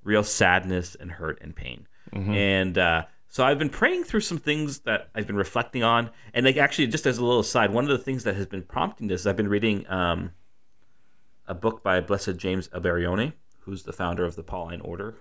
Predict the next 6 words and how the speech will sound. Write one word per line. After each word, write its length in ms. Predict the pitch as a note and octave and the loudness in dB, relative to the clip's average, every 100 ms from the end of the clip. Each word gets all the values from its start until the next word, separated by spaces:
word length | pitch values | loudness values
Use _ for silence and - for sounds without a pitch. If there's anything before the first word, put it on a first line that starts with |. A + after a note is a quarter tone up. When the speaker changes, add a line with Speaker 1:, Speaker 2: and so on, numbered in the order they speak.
| - | -16
Speaker 1:
the 60 | - | -10
Pauline 280 | G2+ F2 F2+ | -8 -8 -10
Communities. 640 | F2+ F#2 G#2+ C3 - - - - - - - - - | -10 -8 -8 -10 -12 -16 -20 -20 -20 -20 -20 -20 -14
Um, 480 | F2 E2 - - F2 - - - | -10 -8 -10 -12 -14 -18 -20 -14
and, 480 | G2 F#2 F2+ F2+ - | -8 -6 -6 -8 -10
uh, 380 | E2 D2+ D2 | -6 -6 -6